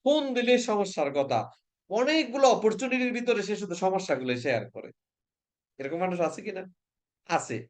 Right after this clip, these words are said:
দেখেন আপনি, আপনার গোল আছে, আপনার কি বলে, আহ, আপনার ভিতরে আপনি একটা ফ্রেন্ডলি এন-, এনভায়রনমেন্ট আছে, আপনার ডিটারমিনেশন আছে, আপনি চ্যালেঞ্জ নিতে প্রস্তুত,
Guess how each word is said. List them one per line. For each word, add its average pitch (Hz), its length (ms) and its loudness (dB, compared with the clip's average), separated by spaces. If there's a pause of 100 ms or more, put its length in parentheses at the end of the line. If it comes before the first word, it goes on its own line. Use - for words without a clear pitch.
(200)
দেখেন 254 240 4
আপনি, 220 600 4 (100)
আপনার 196 340 0
গোল 214 360 8
আছে, 185 500 4 (240)
আপনার 190 520 0 (160)
কি 190 120 -2
বলে, 180 440 4 (220)
আহ, 135 320 6 (180)
আপনার 190 600 8
ভিতরে 190 560 2
আপনি 180 460 0 (160)
একটা 165 500 4
ফ্রেন্ডলি 196 560 2 (120)
এন-, 165 240 0
এনভায়রনমেন্ট 202 680 2
আছে, 185 400 2 (200)
আপনার 185 280 -2
ডিটারমিনেশন 214 720 2
আছে, 185 360 0 (120)
আপনি 185 260 0
চ্যালেঞ্জ 247 360 6
নিতে 233 220 0
প্রস্তুত, 196 600 -4